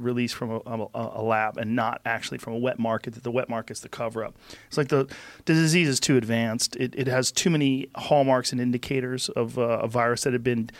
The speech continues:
tampered with for study, for, uh, for, for study in the lab and for the examinations and all the, the different tests that they would run. And, uh, so you got both those things, right? You have, you have, um,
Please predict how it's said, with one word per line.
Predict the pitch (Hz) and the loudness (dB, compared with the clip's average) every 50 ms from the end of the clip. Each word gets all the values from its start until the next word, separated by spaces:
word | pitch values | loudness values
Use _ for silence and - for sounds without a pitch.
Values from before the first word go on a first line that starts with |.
| - - _ - | -20 -18 _ -4
tampered | - 143 143 135 135 156 139 127 | 0 0 0 0 0 -2 -2 -2
with | 127 139 135 131 - | 0 0 0 -2 -4
for | - - 131 120 117 113 | -6 -6 -4 -4 -4 -4
study, | - - - 131 117 123 123 131 139 - - - - _ | -4 0 0 0 0 0 -2 -4 -6 -10 -16 -20 -20 _
for, | _ - - 135 123 117 117 - | _ -8 -4 -2 0 0 0 0
uh, | 117 117 113 113 113 - | -2 -2 -2 -2 -4 -6
for, | - - 139 117 - - - - - _ _ - | -6 -4 -4 -4 -4 -6 -10 -14 -14 _ _ -12
for | - - 131 | -6 -4 -2
study | - - - 143 127 131 127 123 123 | 0 0 2 4 4 4 2 2 0
in | 123 117 | 0 0
the | 113 110 | 0 0
lab | 117 117 113 113 113 113 110 113 | 0 2 2 2 2 0 0 -2
and | 107 107 104 | -4 -6 -8
for | - - 113 110 107 107 | -6 -4 -2 -2 -2 -2
the | - - - | -4 -4 -6
examinations | - 120 120 110 - 135 120 113 113 110 113 113 - - 117 113 113 113 | -4 -4 -4 -2 0 0 0 0 0 -2 -2 -4 -4 -4 -4 -4 -4 -4
and | 117 113 | -4 -4
all | 113 | -4
the, | 113 110 113 - - | -4 -4 -6 -8 -8
the | 123 120 | -6 -6
different | 117 117 - 123 117 - | -4 -6 -6 -6 -8 -6
tests | - 127 117 - - | -6 -6 -4 -6 -6
that | 139 | -4
they | 131 120 | -4 -6
would | 117 117 | -4 -4
run. | 120 120 117 117 117 - - - _ _ _ - - - _ _ _ - | -4 -4 -4 -4 -6 -10 -16 -20 _ _ _ -20 -20 -20 _ _ _ -6
And, | - 123 123 117 113 127 | -2 -2 0 0 2 2
uh, | 123 120 120 117 113 113 - - _ _ _ _ _ _ _ _ _ _ - | 2 2 2 2 0 0 -2 -6 _ _ _ _ _ _ _ _ _ _ -2
so | - - 170 160 | 0 2 4 4
you | 151 147 | 4 4
got | 139 160 143 127 127 120 | 4 2 2 2 2 2
both | 131 131 131 117 - | 2 2 2 2 0
those | 131 117 107 - - | 0 0 0 0 -2
things, | - 113 - - - - | -6 -6 -8 -8 -6 -4
right? | 123 120 110 - | -2 -2 -2 -2
You | 131 113 | -4 -4
have, | 110 113 120 131 - - - | -4 -6 -8 -12 -14 -10 -6
you | 131 127 123 | -2 0 0
have, | 117 113 110 113 120 | 0 0 -2 0 0
um, | 120 110 107 104 104 110 107 | 0 2 2 0 -2 -6 -10